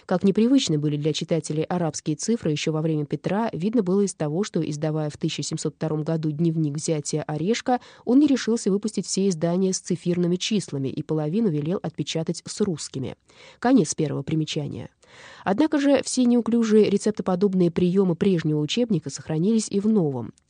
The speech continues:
Страница двести двадцать пятая. По прямой линии от этого математического руководства восемнадцатого столетия происходит и первая печатная русская арифметика, скомпилированная воспитанником Московской академии Леонтием Магнитским,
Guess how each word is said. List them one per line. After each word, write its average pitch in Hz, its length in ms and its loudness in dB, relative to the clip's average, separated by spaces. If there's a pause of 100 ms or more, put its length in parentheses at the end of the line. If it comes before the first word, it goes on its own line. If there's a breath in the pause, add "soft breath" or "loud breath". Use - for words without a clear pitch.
(160)
Страница 165 460 -2
двести 160 240 -4
двадцать 160 300 -6
пятая. 139 400 -4 (440 loud breath)
По 180 80 0
прямой 196 320 4
линии 196 300 4
от 143 80 -4
этого 151 220 0
математического 156 760 -2
руководства 160 640 -2 (100)
восемнадцатого 165 680 -2
столетия 254 640 0 (200 loud breath)
происходит 294 460 2
и 240 60 2
первая 233 320 4
печатная 196 480 0
русская 175 300 -2
арифметика, 185 640 0
скомпилированная 180 800 0
воспитанником 175 580 -2
Московской 165 560 -2
академии 170 640 0
Леонтием 160 640 0
Магнитским, 175 800 -2